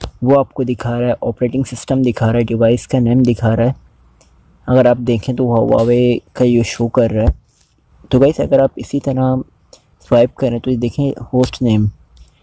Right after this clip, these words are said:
आईएसपी Internet Service Provider। तो guys, ये देखें आप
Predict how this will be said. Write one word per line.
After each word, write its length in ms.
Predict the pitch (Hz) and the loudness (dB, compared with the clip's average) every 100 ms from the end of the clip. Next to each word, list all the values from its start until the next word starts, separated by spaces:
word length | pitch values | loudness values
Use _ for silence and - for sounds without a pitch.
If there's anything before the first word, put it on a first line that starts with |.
| _ - | _ -2
आईएसपी 560 | 120 127 127 - - | 0 2 -2 -6 -6
Internet 400 | 123 117 127 131 | -4 -2 -2 -4
Service 360 | - 120 117 113 | -2 -2 -2 -4
Provider। 520 | - 113 110 104 120 - - | -4 0 2 0 -4 -8 -12
तो 60 | - | -2
guys, 240 | 135 139 139 | 0 2 0
ये 80 | 127 | 0
देखें 240 | 120 - | -2 -2
आप 140 | 131 | -6